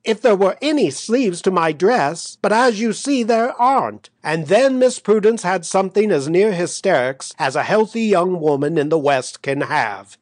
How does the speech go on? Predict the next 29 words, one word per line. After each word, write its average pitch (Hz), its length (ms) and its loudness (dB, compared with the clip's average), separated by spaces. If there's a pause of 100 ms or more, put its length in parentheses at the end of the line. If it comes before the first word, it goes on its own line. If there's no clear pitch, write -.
"I 254 140 4
wouldn't 160 360 0
think 180 200 0
such - 220 -6
a 143 40 -8
perfect 151 340 -4
lady 156 320 0
as 135 120 0
Lydia 147 300 2
Carew," 170 520 0
she 151 240 -4
ejaculated 143 720 0
between 156 300 -2
her 131 100 0
sobs, 147 580 -2
"would 190 160 2
make 214 220 0
herself 175 400 -2
so 190 180 0
disagreeable. 196 1000 -2
You 294 140 2
may 262 140 4
talk 185 300 -2
about 156 260 0
good 170 200 0
breeding 151 340 0
all 156 180 4
you 156 140 -2
please, 131 640 0